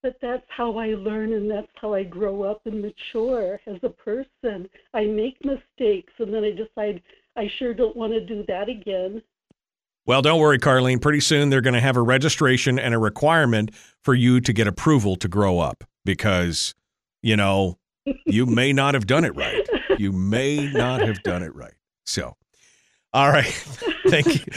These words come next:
Speaker 2: Thank you, Carlene. <laughs> Thanks for calling in this morning. <laughs>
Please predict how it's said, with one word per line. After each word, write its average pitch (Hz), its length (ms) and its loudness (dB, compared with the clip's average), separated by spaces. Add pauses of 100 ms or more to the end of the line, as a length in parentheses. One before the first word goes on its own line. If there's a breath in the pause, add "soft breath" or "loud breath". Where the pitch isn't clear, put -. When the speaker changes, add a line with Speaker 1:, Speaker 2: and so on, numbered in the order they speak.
(200 loud breath)
Speaker 2:
Thank 143 220 2
you, 139 80 2
Carlene. - 1600 0
<laughs> - 60 -12
Thanks 139 220 4
for 139 120 2
calling 135 540 2
in 131 60 0
this - 260 0
morning. 147 380 2
<laughs> - 60 -16